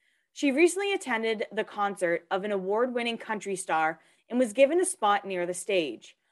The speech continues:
When fans recognized her, they went wild, and some actually surged towards the stage to get a closer look at the actress.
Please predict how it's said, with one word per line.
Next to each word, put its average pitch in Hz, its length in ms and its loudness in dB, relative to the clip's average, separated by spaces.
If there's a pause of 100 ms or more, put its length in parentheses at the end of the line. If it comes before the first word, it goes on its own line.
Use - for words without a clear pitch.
(180)
When 247 220 0
fans 254 400 2
recognized 208 680 0
her, 208 160 -4
they 190 180 4
went 208 200 2
wild, 180 540 0 (320)
and 220 120 -8
some 277 280 4
actually 233 460 0
surged 233 680 0
towards 220 400 -4
the 196 100 -4
stage 190 580 0
to - 100 -18
get 208 140 2
a 208 40 0
closer 208 440 -4
look 180 360 0
at 180 160 0
the 196 120 -4
actress. - 600 -4